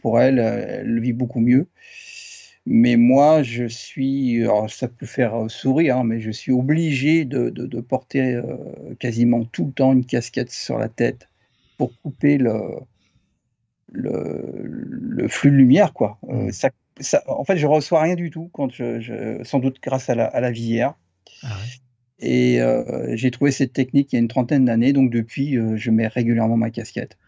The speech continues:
Speaker 1: pour être tranquille.
Speaker 2: Alors,
Speaker 1: Voilà.
Speaker 2: quand
Speaker 1: Si j'ai envie de recevoir, je, je l'enlève, mais j'ai tellement, tellement, tellement reçu de choses, d'informations, euh, depuis l'âge de quatorze ans que voilà, il y a
Speaker 2: Alors,
Speaker 1: de quoi écrire.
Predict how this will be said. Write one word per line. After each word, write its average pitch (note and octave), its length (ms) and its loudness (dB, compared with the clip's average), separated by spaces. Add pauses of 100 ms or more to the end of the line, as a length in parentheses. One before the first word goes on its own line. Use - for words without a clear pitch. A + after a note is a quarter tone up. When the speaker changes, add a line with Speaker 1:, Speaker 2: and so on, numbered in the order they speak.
(320)
Speaker 1:
pour A#2+ 100 0
être B2 100 -6
tranquille. B2 540 -2 (160)
Speaker 2:
Alors, A2 120 -2
Speaker 1:
Voilà. G#2+ 260 -2 (120)
Speaker 2:
quand C#3+ 140 -6
Speaker 1:
Si C#3 200 2
j'ai E3 200 4
envie C#3+ 140 6
de C#3+ 40 4
recevoir, C#3 540 2
je, A#2+ 180 -4
je A#2 80 -6
l'enlève, C3+ 400 0
mais A#2 260 -4 (600)
j'ai C3 220 -8 (120)
tellement, G3 600 0
tellement, E3+ 480 -4
tellement F3 320 -2
reçu D3 300 -4
de C3+ 120 0
choses, D3+ 360 0
d'informations, B2+ 1200 0
euh, A2 60 -6
depuis A2+ 240 -4
l'âge B2+ 160 2
de C3 80 -2
quatorze A2+ 440 -2
ans - 120 -4 (840)
que G#2+ 420 -2
voilà, - 300 -4 (320)
il - 160 -12
y - 80 -16
a - 40 -14
Speaker 2:
Alors, - 180 -4
Speaker 1:
de - 40 -20
quoi B2+ 140 0
écrire. B2+ 380 -2